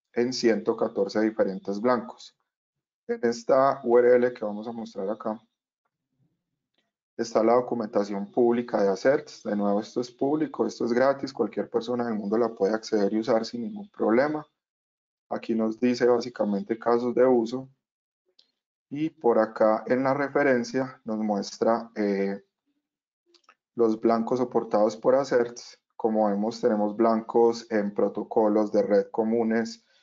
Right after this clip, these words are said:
como H T T P, eh, S M T P, este tipo de cosas.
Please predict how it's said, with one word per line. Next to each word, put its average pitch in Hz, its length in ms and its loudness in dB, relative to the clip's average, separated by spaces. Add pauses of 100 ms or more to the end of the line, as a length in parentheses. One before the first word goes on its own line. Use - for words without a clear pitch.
(260)
como 101 300 -2
H 98 200 -4
T 101 160 -4
T 101 180 -4
P, 117 460 2 (1040)
eh, 98 300 -4
S 104 220 -6
M 101 240 -6
T 101 160 -4
P, 117 260 4
este 113 200 -2
tipo 104 340 -2
de - 100 -4
cosas. 127 500 0